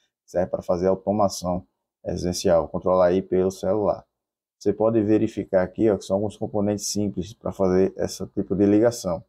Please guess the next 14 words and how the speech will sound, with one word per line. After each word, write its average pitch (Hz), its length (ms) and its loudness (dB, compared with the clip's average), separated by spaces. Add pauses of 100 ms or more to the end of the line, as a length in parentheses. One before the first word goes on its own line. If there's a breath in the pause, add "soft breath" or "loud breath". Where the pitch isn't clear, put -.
(180)
Veja 131 220 4
agora 117 300 4
nesse 117 260 -4
vídeo 95 380 -2
como 117 260 -6
fazer 95 540 0
a 95 100 0
parte 90 400 -2
de 110 80 0
ligação, 104 640 0
a 92 40 -2
parte 95 280 -8
de 95 80 -2
montagem 98 680 -2